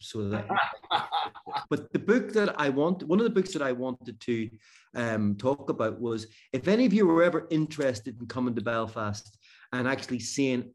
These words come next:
Speaker 1: a different side to it, a book I recommend is seventy-five Van Songs by Stuart Bailey. And if you're not a Van Morrison fan, and you don't have to be,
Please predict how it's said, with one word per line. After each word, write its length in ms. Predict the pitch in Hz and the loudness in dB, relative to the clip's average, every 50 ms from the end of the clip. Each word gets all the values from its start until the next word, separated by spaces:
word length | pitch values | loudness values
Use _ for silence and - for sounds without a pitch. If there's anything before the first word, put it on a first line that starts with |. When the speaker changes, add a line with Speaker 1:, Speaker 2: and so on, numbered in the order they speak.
| _ _ - | _ _ -8
Speaker 1:
a 80 | 131 | -8
different 560 | 110 - - 170 165 165 165 - 147 131 104 | -8 -2 0 0 0 0 0 -2 -2 -2 -2
side 400 | - - 135 127 127 127 127 - - | 0 0 0 2 2 2 0 -2 -4
to 80 | 113 | -6
it, 80 | 104 95 | -4 -4
a 80 | 101 131 | -4 -2
book 300 | 110 117 190 220 - 220 | 2 4 4 4 4 2
I 60 | 202 | 2
recommend 680 | 170 151 151 143 147 - 131 127 123 117 113 110 104 - _ _ _ _ _ - _ - | 2 4 2 0 0 0 0 2 2 2 0 -2 -4 -8 _ _ _ _ _ -20 _ -4
is 280 | 131 127 113 101 - - _ _ _ _ _ _ - - _ _ _ - | -2 -2 -2 -2 -6 -14 _ _ _ _ _ _ -20 -20 _ _ _ -14
seventy-five 800 | - - - 160 156 156 151 135 113 101 - 131 123 120 120 104 | -10 -4 0 0 0 2 0 0 -2 -2 -2 0 0 0 0 -2
Van 360 | 98 117 113 113 113 110 107 | -2 -2 -2 -2 -4 -4 -6
Songs 440 | 107 - 113 107 104 101 101 101 101 | -6 -6 -4 -2 -2 -2 -2 -4 -4
by 140 | - 107 104 | -6 -6 -6
Stuart 420 | 104 - - 117 107 107 104 101 | -6 -6 -6 -4 -2 -2 -2 -2
Bailey. 260 | 104 101 95 92 92 - _ _ _ _ _ _ _ _ _ _ _ _ _ _ _ _ _ - | -4 -4 -4 -4 -6 -10 _ _ _ _ _ _ _ _ _ _ _ _ _ _ _ _ _ -6
And 380 | 131 135 131 127 127 127 127 - - _ _ _ _ - | -4 0 2 2 2 0 -2 -6 -12 _ _ _ _ -10
if 120 | - - | -4 0
you're 100 | 135 143 | 2 4
not 120 | 170 196 | 4 4
a 20 | 196 | 4
Van 220 | 165 175 165 151 | 4 2 2 2
Morrison 420 | 143 139 131 131 127 123 - 135 110 | 2 2 4 2 2 0 -2 -6 -6
fan, 400 | - 127 123 123 123 123 - - _ _ _ _ _ _ _ _ _ _ - | -4 -2 -2 0 -2 -2 -6 -10 _ _ _ _ _ _ _ _ _ _ -12
and 140 | 117 117 110 | -8 -4 -4
you 80 | 123 | -2
don't 120 | 127 123 110 | -2 -2 -2
have 200 | 117 110 107 - | -2 -4 -4 -4
to 80 | 110 | -4
be, 280 | 110 113 113 110 110 | -4 -4 -4 -6 -12